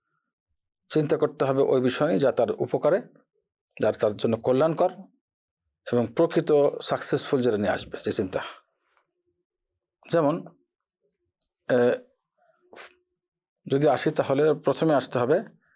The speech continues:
এলমের অধ্যায়, চিন্তাভাবনা করতে হবে তার জন্য যেটা ফরজ, যেমন তাওহীদের বিষয়ে জ্ঞান অর্জন করা ফরজ, এটা নিয়ে চিন্তাভাবনা করতে হবে এবং তাওহীদের, এ, অ-, অথবা হকুক যেগুলো,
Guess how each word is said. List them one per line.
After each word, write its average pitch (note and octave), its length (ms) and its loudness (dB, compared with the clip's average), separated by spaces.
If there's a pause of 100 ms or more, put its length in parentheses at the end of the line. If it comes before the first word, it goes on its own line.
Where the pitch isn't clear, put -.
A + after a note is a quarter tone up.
(280)
এলমের F3 320 4
অধ্যায়, C3 380 0 (1080)
চিন্তাভাবনা D3 380 2
করতে C3 280 0
হবে B2+ 160 4
তার A#2+ 220 -2
জন্য A#2 200 0
যেটা A2 160 2
ফরজ, B2+ 360 2 (540)
যেমন A#2 260 2
তাওহীদের C#3 380 2
বিষয়ে A#2+ 220 0
জ্ঞান A#2 120 2
অর্জন A2 240 0
করা G#2+ 160 2
ফরজ, A#2+ 460 0
এটা A2 180 0
নিয়ে A2+ 120 -2
চিন্তাভাবনা B2 340 2
করতে A#2+ 260 0
হবে A2+ 160 0 (1040)
এবং B2+ 180 0
তাওহীদের, B2 460 2 (880)
এ, B2+ 100 2 (220)
অ-, A#2+ 260 0
অথবা B2+ 240 2 (180)
হকুক E3 300 0
যেগুলো, A2+ 260 2